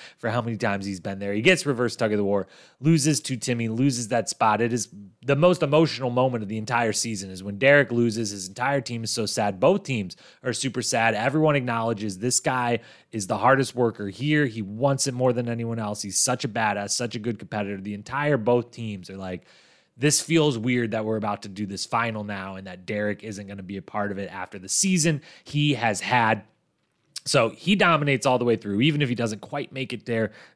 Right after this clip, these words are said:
loses right out at the very end. Same thing, though, as, you know, what Ruthie had against Beth. The reverse tug of war was a real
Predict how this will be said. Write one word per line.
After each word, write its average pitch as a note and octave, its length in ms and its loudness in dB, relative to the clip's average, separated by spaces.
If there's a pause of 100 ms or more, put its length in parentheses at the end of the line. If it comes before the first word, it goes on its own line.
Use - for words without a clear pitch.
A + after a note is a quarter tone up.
(140)
loses A#2+ 480 2
right C3+ 380 4
out A2+ 220 2
at G#2+ 140 -2
the A2 60 -6
very A2+ 400 2
end. G2 280 -4
Same D3+ 360 0
thing, A#2+ 320 -2
though, G#2 240 -2
as, F#2+ 340 -8
you G#2+ 80 -16
know, F#2 120 -14
what G2 260 -10
Ruthie A#2+ 320 -2
had G2+ 240 -2
against F#2+ 320 -10
Beth. G#2+ 300 -2 (360)
The D3+ 120 6
reverse F3 360 6
tug D#3 220 4
of C#3 60 4
war B2+ 380 4 (300)
was C3+ 200 0
a C#3 80 2
real B2+ 680 2